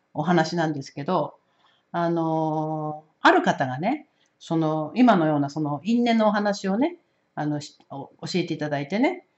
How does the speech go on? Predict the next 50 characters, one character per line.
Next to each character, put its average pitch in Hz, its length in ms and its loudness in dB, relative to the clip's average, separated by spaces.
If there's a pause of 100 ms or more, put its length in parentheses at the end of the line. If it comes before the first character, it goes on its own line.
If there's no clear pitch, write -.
(340)
で、 165 760 0 (160)
そ - 180 0
う 190 60 2
か、 165 160 -4
じ 170 100 -2
ゃ 165 40 0
あ 156 40 -2
ち 190 100 -6
ょ 220 40 2
っ - 100 -10
と、 139 320 -4 (580)
本 240 260 -2
当 311 80 8
に 294 140 10
そ 254 140 0
れ 233 80 4
が 240 160 8
正 254 300 2
し - 80 -6
い - 40 -2
か 175 120 2
ど 165 80 2
う 151 40 0
か、 151 340 -2
あ 160 100 -4
の、 151 100 0
調 214 260 2
べ 370 120 4
て 202 100 2
み 165 120 6
よ 139 220 0 (100)
う - 60 -10
っ - 40 -14
て 214 80 6
思 247 180 4
っ - 20 -14
た - 140 2
方 175 220 4
が 156 80 4
い 160 40 4
ら 190 100 2
っ - 20 -8
し - 100 -4
ゃ 233 60 2
る 190 80 -4
ん 160 60 2
で 147 60 -6
す - 60 -14
っ - 40 -20
て。 - 260 -8